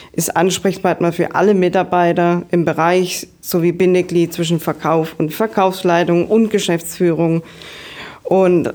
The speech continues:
auch wir als Bereichsleiter haben wöchentlichen Austausch mit der Verkaufsleitung. Was gibt's Neues? Was können wir besser machen? Wo müssen wir besser werden? Und ja, mein, meine Woche sieht aus. Wie gesagt, montags haben wir die Arbeitsplanung, dienstags ist meistens der Austausch und dann geht's wirklich los. Wir fahren raus,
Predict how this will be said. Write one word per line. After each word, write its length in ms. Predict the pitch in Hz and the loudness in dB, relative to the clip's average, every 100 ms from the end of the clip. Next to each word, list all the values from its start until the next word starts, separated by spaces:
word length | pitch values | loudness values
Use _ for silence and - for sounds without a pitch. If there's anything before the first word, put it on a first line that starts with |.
| - | -2
auch 220 | 180 160 | -2 0
wir 160 | 180 175 | 2 2
als 160 | 170 | 2
Bereichsleiter 720 | - 147 160 170 190 175 165 | 0 0 2 0 0 0 0
haben 240 | 165 160 151 | 0 0 0
wöchentlichen 580 | 170 165 165 165 170 117 | 0 0 0 0 0 0
Austausch 760 | 123 160 170 - 170 160 165 | 0 -2 -4 -2 0 0 -2
mit 120 | 165 | -2
der 80 | 143 | -2
Verkaufsleitung. 760 | 151 190 202 196 190 165 160 151 | -4 -2 0 0 0 0 0 -2
Was 140 | 160 | -4
gibt's 240 | 180 - | -4 -2
Neues? 600 | 175 165 160 165 170 - - | 0 2 2 0 -2 -8 -8
Was 340 | - 170 170 - | -4 -4 -4 -2
können 140 | 180 | 0
wir 100 | 165 | 0
besser 280 | - 165 170 | -2 -2 0
machen? 420 | 160 165 165 165 | -2 -2 -2 0
Wo 120 | 170 | 0
müssen 240 | 185 180 180 | 2 2 0
wir 100 | 170 | 0
besser 360 | 170 170 165 | -2 -2 -2
werden? 460 | 165 160 160 160 156 | 0 0 0 0 -2
Und 360 | 151 151 151 156 - - - - - - - _ | -2 -2 -4 -8 -16 -20 -20 -18 -18 -18 -20 _
ja, 300 | 254 254 147 - - - | 0 2 0 -4 -10 -2
mein, 340 | 165 170 165 | 0 2 2
meine 260 | 160 160 160 | 2 2 0
Woche 220 | 170 185 | 0 -2
sieht 260 | - 165 | -2 0
aus. 400 | 120 202 247 247 | 2 2 2 0
Wie 140 | 180 170 | -2 0
gesagt, 340 | 170 175 165 | 0 -2 -2
montags 540 | 175 170 160 165 - 175 | 0 2 2 -2 -4 -2
haben 140 | 165 | 0
wir 60 | 160 | 2
die 120 | 175 | 2
Arbeitsplanung, 800 | 214 220 220 208 185 180 180 175 | 2 0 0 0 2 2 2 2
dienstags 560 | 175 170 170 170 - | 2 0 0 -4 -2
ist 120 | 175 175 | -2 0
meistens 460 | 151 143 143 170 | 0 0 -2 -4
der 180 | - 139 | -2 0
Austausch 520 | 165 170 175 170 170 | 0 0 -2 0 0
und 120 | 170 160 | 0 0
dann 180 | 156 | 0
geht's 220 | 151 151 147 | -2 -4 -6
wirklich 280 | 147 165 | -6 -4
los. 260 | 165 151 165 | -2 -2 0
Wir 100 | 170 | -2
fahren 240 | 175 170 165 | 0 -2 0
raus, 480 | 139 147 160 165 | 0 0 -2 -4